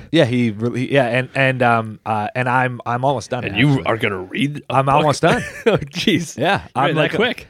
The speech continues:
Speaker 1: because it's so, it's so entertaining, and it's just stories about his life and whatnot. So he's just, uh,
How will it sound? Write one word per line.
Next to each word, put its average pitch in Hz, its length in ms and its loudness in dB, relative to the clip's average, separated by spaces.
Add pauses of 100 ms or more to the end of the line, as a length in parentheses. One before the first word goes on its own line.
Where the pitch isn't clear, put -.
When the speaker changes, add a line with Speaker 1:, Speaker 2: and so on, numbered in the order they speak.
Speaker 1:
because 156 300 2
it's 151 180 0
so, 156 560 2
it's 131 200 0
so 135 520 0
entertaining, 120 800 -4
and 110 160 2
it's 98 120 -4
just 101 200 0
stories 104 280 4
about 92 200 2
his 82 100 -2
life 92 220 0
and 76 80 -6
whatnot. 80 260 -8
So 85 220 0 (180)
he's 208 240 0
just, 214 240 0 (460)
uh, 131 120 0